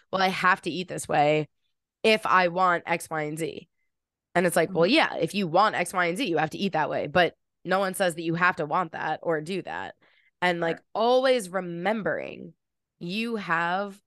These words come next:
Speaker 1: choice, you have power, you have freedom within the two <laughs> options that are available is, to me, always helpful, because then it's like, "Oh, okay.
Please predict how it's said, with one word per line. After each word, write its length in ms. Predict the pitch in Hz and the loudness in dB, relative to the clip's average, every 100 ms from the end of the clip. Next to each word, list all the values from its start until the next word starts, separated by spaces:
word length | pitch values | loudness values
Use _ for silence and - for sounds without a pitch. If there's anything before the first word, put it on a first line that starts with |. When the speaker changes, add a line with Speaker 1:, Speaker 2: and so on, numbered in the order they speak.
| _ | _
Speaker 1:
choice, 720 | - - 160 185 294 - - - _ _ - | -12 -6 -2 -2 -4 -8 -12 -16 _ _ -10
you 200 | 190 196 | -8 0
have 240 | 196 196 | 0 0
power, 440 | - 165 165 175 190 | 0 2 2 0 -2
you 240 | 165 170 | -6 -6
have 240 | 180 165 | -2 -4
freedom 640 | - 160 160 170 208 233 247 _ _ _ _ _ _ _ _ _ - | -4 -6 -2 -2 -2 -6 -14 _ _ _ _ _ _ _ _ _ -8
within 560 | 180 190 - 185 185 190 | -4 -4 0 2 2 -2
the 80 | |
two 300 | 160 - 240 | -6 -2 2
<laughs> 0 | |
options 600 | 170 180 180 - 240 208 | 4 4 4 0 -2 -2
that 180 | - 202 | 2 2
are 160 | 190 185 | 2 -2
available 720 | 165 165 180 196 233 254 262 - - - _ _ _ - | -2 -2 -2 -4 -6 -6 -8 -16 -20 -20 _ _ _ -4
is, 260 | 196 180 - - | -2 -2 -6 -10
to 120 | - 214 | -4 -4
me, 380 | 220 262 214 | -2 -2 -2
always 420 | - 175 170 160 160 | 0 0 0 -2 -2
helpful, 560 | 160 - 82 90 - _ - | -4 -4 -14 -14 -14 _ -12
because 300 | 175 175 160 | -4 -4 -2
then 160 | 165 | -4
it's 140 | 165 170 | -4 -4
like, 220 | 160 156 | -4 -2
"Oh, 260 | - 202 156 - | -2 -2 -4 -8
okay. 460 | 165 151 147 135 | -8 -4 -2 -4